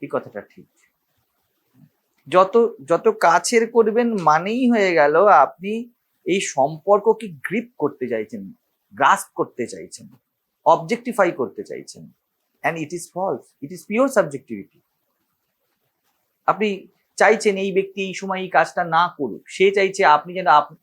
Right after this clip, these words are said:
তা-, তার ফেভারে এটা করুন, but এটা তো আপনার তার ইচ্ছায় গাইডেড হবে না, এটা ইউনিভার্সাল ইচ্ছায় গাইডেড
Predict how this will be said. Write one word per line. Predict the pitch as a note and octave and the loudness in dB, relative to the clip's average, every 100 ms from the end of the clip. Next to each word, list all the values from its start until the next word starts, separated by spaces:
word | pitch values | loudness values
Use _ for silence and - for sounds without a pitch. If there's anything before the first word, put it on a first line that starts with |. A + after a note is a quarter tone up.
| _ | _
তা-, | - A2+ E2 - _ | -2 0 -2 -8 _
তার | C#3 E3+ E3 | -2 -2 -2
ফেভারে | D#3+ D#3+ F3 | -4 -2 0
এটা | F3 F3+ | -2 -6
করুন, | - F3+ D#3+ A2 | -6 -8 -6 -6
but | G2+ D3 _ _ _ _ _ _ | -6 -6 _ _ _ _ _ _
এটা | F3 G#3+ | -6 -6
তো | G#3+ A3+ A3+ | 0 0 2
আপনার | D3 G#3 G3+ G3 | 2 2 -4 0
তার | F#3+ F#3+ | 0 0
ইচ্ছায় | F#3 G#3 F3+ | -6 -6 0
গাইডেড | D#3+ D#3 F3 | 0 0 -2
হবে | D#3 D3 E3 | 0 0 0
না, | |
এটা | C#3 D3+ | -6 -10
ইউনিভার্সাল | F3+ G#3+ G#3 G3 D3 | -8 -6 -6 -6 -10
ইচ্ছায় | A2 - G#2+ F#2 | -14 -16 -12 -8
গাইডেড | F#2 F2 | -8 -10